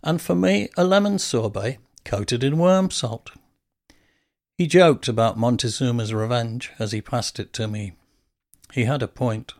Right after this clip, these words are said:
I shouldn't tempt fate. I don't want to start this tour with screaming diarrhea, so I donated mine to Raphael, who was happy to have it,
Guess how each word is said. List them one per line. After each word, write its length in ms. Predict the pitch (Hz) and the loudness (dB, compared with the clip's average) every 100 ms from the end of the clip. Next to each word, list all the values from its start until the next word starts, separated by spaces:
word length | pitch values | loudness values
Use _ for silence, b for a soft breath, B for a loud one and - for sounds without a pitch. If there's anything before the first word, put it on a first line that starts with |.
| _ _ - | _ _ -8
I 60 | |
shouldn't 380 | - 170 147 - | -4 0 2 2
tempt 280 | 110 101 101 | -2 -4 -4
fate. 400 | 123 117 113 - B B B B - | -2 -2 -4 -12 B B B B -4
I 80 | 139 | 4
don't 220 | 190 135 | 4 6
want 80 | 135 | 2
to 80 | |
start 380 | - 127 120 92 | 2 2 2 2
this 200 | 135 139 | 0 -2
tour 300 | - 123 110 | -2 -2 0
with 160 | 107 - | -2 -6
screaming 540 | - 131 117 117 110 | -6 -2 0 0 -2
diarrhea, 680 | 110 110 110 113 120 113 107 | -4 -4 -2 -2 -2 -2 -6
so 240 | - 123 | -6 0
I 140 | 127 139 | 2 2
donated 560 | 151 143 151 - - | 0 0 0 -2 -4
mine 240 | 104 104 104 | -2 -2 -2
to 120 | 107 | -4
Raphael, 600 | 104 107 - 104 107 104 | -4 -6 -6 -4 -4 -6
who 160 | 101 120 | -4 -2
was 200 | 120 - | -2 -2
happy 280 | 123 - 120 | -4 -2 -4
to 160 | 107 | -4
have 240 | 90 110 113 | -4 -4 -4
it, 160 | - | -10